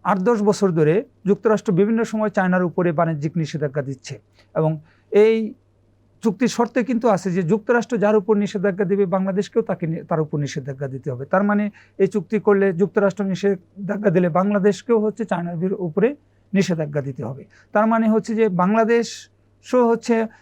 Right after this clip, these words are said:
চায়না হলো যুক্তরাষ্ট্রকে যতটা শত্রু মনে করবে তখন কিন্তু বাংলাদেশকেও চায়না ততটাই শত্রু মনে করবে। এখন যুক্তরাষ্ট্রের হচ্ছে চায়নার সাথে শত্রুতা করে টিকে থাকার ক্ষমতা আছে,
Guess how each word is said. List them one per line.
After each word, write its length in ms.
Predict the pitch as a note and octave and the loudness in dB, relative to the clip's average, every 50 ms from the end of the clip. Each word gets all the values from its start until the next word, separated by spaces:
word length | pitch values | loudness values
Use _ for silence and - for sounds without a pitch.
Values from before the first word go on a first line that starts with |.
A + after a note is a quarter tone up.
| _ _ - | _ _ -2
চায়না 360 | A3+ G#3 G#3 A3 A3 A3+ A3+ | 0 2 2 2 2 2 4
হলো 160 | A3+ A3+ A3+ | 4 4 4
যুক্তরাষ্ট্রকে 600 | F3 G3 G3 F3+ - G#3+ G#3 - - G#3 F3 G3+ | 4 2 0 2 2 2 2 2 0 -2 0 0
যতটা 340 | E3 F#3+ F#3 G#3 F3+ F3+ F#3 | 0 0 -2 -2 -2 -4 -2
শত্রু 320 | - - F#3+ - - G#3 | -2 -2 -2 0 0 0
মনে 200 | F#3 F#3+ F3+ F3 | 0 2 0 0
করবে 280 | D3+ - D#3 C3+ D3+ F3+ | 0 0 -2 -2 -4 -4
তখন 300 | - G#3 G3 F#3 G#3 G3 | -2 -2 -2 0 -2 -2
কিন্তু 200 | G3 G#3+ G3+ G#3+ | -2 -2 -2 0
বাংলাদেশকেও 720 | F3 F#3+ G3+ G#3+ A3 A3 G3 G#3+ G#3+ - - - B3 C#4+ D4 - _ _ _ _ _ _ _ _ _ _ _ _ _ _ _ _ _ - | 0 0 2 2 2 2 2 2 0 0 -2 -4 -4 -4 -4 -8 _ _ _ _ _ _ _ _ _ _ _ _ _ _ _ _ _ 0
চায়না 220 | G#3+ F#3+ F#3 F#3 | 0 2 2 2
ততটাই 380 | F#3 G3+ F#3 A3+ G#3+ A3 A3+ G#3 | 2 2 2 2 2 2 2 2
শত্রু 320 | - G#3+ F#3 - G3 F3 | 2 0 0 0 0 0
মনে 180 | E3 D#3 D3 C3+ | 0 0 0 -2
করবে। 240 | - D3 C3 D3 | -4 -4 -4 -4
এখন 260 | E3 F#3+ - A3 G#3+ D#3+ | -4 -2 0 0 2 2
যুক্তরাষ্ট্রের 760 | D3+ G#3 F#3+ - - B3 B3 B3 A3 - - B3 B3 A#3 G#3 | 2 2 0 2 2 0 2 0 -2 -2 0 2 2 2 2
হচ্ছে 280 | G3+ A3 A3 - A3+ | 0 0 0 0 -4
চায়নার 280 | - - F#3+ F#3+ F#3+ G3 | -2 0 0 0 0 -2
সাথে 240 | - G3 F3+ - F#3+ | -4 -4 -4 -4 -4
শত্রুতা 440 | - - F#3+ - - F#3 E3+ F#3+ D#3+ | -2 -4 -6 -4 -4 -4 -4 -4 -2
করে 180 | F3+ F3+ E3+ | -2 -4 -4
টিকে 240 | D3+ - D#3+ D3 E3 | -4 -6 -6 -6 -4
থাকার 240 | D#3 D#3 C#3 D3+ C3 | -6 -4 -6 -6 -8
ক্ষমতা 360 | - E3 D3+ D3+ C#3 C3+ B2+ | -6 -6 -4 -4 -4 -6 -8
আছে, 200 | A#2 - - | -10 -10 -14